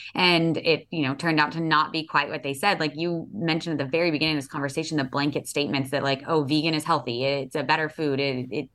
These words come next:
does all these things," and that's not necessarily what it means at all. And I feel like one of the things that I get frustrated with is within, like, you know,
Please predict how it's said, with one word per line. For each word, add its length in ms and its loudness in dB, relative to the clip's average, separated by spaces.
does 160 2
all 180 6
these 160 0
things," 280 0
and 140 -2
that's 180 2
not 300 6
necessarily 500 0
what 160 4
it 160 0
means 300 2
at 160 2
all. 360 4
And 80 0
I 100 4
feel 140 4
like 140 4
one 160 2
of 220 0
the 80 -2
things 300 -2
that 120 -2
I 120 4
get 180 -4
frustrated 400 -2
with 200 0
is 360 -6
within, 500 4
like, 260 0
you 80 -2
know, 160 2